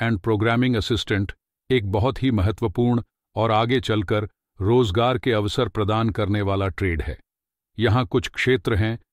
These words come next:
जहाँ आप अपनी कौशल का उपयोग कर सकते हैं। गवर्नमेंट नौकरियाँ। आप कोपा ट्रेड के लिए सरकारी नौकरियों के लिए आवेदन कर सकते हैं, जैसे कि सरकारी विभागों में कंप्यूटर ऑपरेटर या प्रोग्रामिंग सहायक के पदों के लिए।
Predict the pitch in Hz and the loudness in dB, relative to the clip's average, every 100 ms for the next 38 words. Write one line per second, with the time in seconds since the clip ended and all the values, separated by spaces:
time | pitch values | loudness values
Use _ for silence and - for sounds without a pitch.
0 | _ _ 92 113 113 123 104 110 117 - | _ _ -2 0 2 0 0 0 0 -4
1 | 101 120 107 113 107 - 117 117 107 90 | -4 -2 -2 0 0 0 0 0 -2 0
2 | 104 101 - 92 - 90 - 73 67 _ | 0 0 -2 -4 -4 -6 -6 -8 -8 _
3 | _ _ _ 98 117 131 139 139 135 - | _ _ _ -2 2 4 4 2 0 0
4 | 104 90 95 76 62 _ _ _ _ _ | -2 -2 -4 -4 -8 _ _ _ _ _
5 | _ _ _ - 113 127 - 117 135 120 | _ _ _ -2 -2 0 0 0 2 0
6 | - 120 113 120 110 117 - 107 107 110 | 0 0 0 0 2 0 0 -2 0 0
7 | 113 107 104 113 117 104 107 107 92 92 | 2 0 0 0 0 0 0 0 0 0
8 | 104 113 107 107 104 80 117 104 113 _ | 0 0 -2 -2 -4 -4 -2 -2 -4 _
9 | _ _ _ _ 95 113 127 113 113 110 | _ _ _ _ 0 2 2 0 -2 -2
10 | 92 113 120 107 92 95 110 120 113 113 | -2 0 0 0 0 0 2 2 2 0
11 | 104 _ _ _ - 104 117 113 123 - | -6 _ _ _ -2 0 0 0 0 0
12 | 104 107 110 104 110 85 _ _ _ - | -2 0 0 0 -2 -4 _ _ _ -4
13 | 110 107 123 110 117 117 123 - 98 101 | -2 0 0 0 2 2 0 0 -2 0
14 | 113 - 120 95 98 101 92 80 71 | 0 -2 -4 -2 0 0 -2 -4 -6